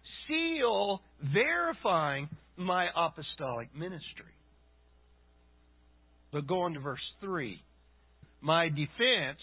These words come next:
to those who examine me is this." Now, this is typical courtroom terminology here.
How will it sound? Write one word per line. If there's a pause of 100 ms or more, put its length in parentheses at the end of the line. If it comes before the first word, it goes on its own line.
(280)
to
those (640)
who
examine
me (460)
is (120)
this." (100)
Now,
this
is (480)
typical (300)
courtroom
terminology
here.